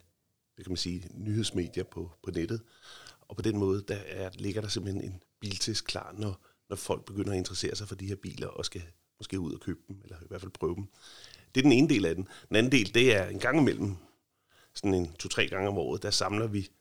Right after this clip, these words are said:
en stor gruppe af biler i samme klasse. Og, øh, der laver vi altså det, vi kalder en gruppetest.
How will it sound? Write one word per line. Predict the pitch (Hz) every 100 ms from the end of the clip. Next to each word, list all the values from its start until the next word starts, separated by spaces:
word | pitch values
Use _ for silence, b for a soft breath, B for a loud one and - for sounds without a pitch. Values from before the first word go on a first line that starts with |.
| _ _ _ _ -
en |
stor | - 165 165
gruppe | - 107 104 123 -
af | 85 - _ _ _ -
biler | 117 - 110
i | - 92
samme | 85 - 82 107
klasse. | - 87 95 104 - b b b b
Og, | - 92 90 87
øh, | 85 -
der | 104
laver | 107 107
vi | 92
altså | 90 -
det, |
vi | 92
kalder | - 87
en | 87
gruppetest. | - 110 123 104 98